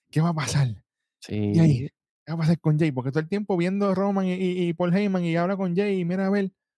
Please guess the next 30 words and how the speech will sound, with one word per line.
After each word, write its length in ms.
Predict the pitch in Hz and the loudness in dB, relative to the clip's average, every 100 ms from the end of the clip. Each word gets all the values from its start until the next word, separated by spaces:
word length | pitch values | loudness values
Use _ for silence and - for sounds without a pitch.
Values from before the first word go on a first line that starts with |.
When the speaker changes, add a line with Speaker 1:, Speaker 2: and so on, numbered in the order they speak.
| - | -6
Speaker 1:
No, 180 | 175 180 | -2 0
porque 240 | 226 214 | -2 -2
esa 140 | 180 196 | -2 -2
es 60 | |
la 120 | 220 208 | -4 -4
carne, 340 | 180 262 247 | -6 -4 -2
eso 160 | 165 175 | -2 -2
es 20 | |
lo 80 | 190 | -4
que 80 | 196 | -2
me 80 | |
va 100 | 196 | -2
a 40 | 202 | 0
llevar 240 | 202 214 | 0 -2
Speaker 2:
Exactamente. 460 | 233 - - 110 98 | -6 -10 -6 -4 0
Speaker 1:
la 60 | 160 | -2
anticipación. 580 | 165 165 165 160 143 214 | 0 2 2 2 0 0
Yo 60 | 196 | 0
la 80 | |
quiero 180 | 185 240 | 0 0
para 80 | 214 | 0
el 60 | 180 | 0
final 220 | 143 139 | 2 2
del 120 | 160 | 2
programa. 480 | - 135 180 277 131 | 2 2 2 0 0
Speaker 2:
Sí, 800 | _ _ _ _ _ _ _ _ - | _ _ _ _ _ _ _ _ -2
pero 100 | 127 | 0
Speaker 1:
Automáticamente 720 | 123 135 139 165 180 196 165 | 2 4 4 2 -4 -4 -2
me 100 | 131 | 0
baja. 320 | 135 127 107 | 0 0 -6